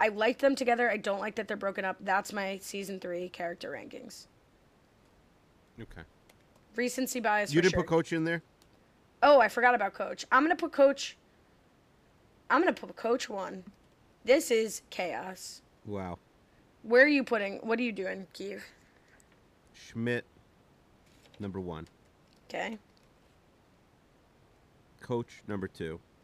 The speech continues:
Speaker 1: Okay.
Speaker 2: Cece, number three. Winston, four. Jess, five. Nick, six.
Speaker 1: Wow.
Speaker 2: But I don't hate Nick as much as I used to. But someone has to be last.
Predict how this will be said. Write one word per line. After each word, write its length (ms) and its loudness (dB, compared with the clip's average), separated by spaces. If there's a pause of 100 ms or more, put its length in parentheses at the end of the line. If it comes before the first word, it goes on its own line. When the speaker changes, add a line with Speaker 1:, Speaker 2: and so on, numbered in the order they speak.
(280)
Speaker 1:
Okay. 360 -6 (2250)
Speaker 2:
Cece, 1600 -14 (400)
number 220 -8
three. 380 -10 (800)
Winston, 540 -6 (100)
four. 300 -16 (500)
Jess, 240 -10
five. 300 -8
Nick, 180 -12
six. 380 -20 (420)
Speaker 1:
Wow. 580 4
Speaker 2:
But 40 0
I 120 -2
don't 100 -4
hate 140 -10
Nick 160 -12
as 120 -20
much 200 -14
as 60 -20
I 40 -14
used 260 -18
to. 60 -20 (460)
But 120 -10
someone 180 0
has 120 -4
to 40 -16
be 80 -6
last. 320 -12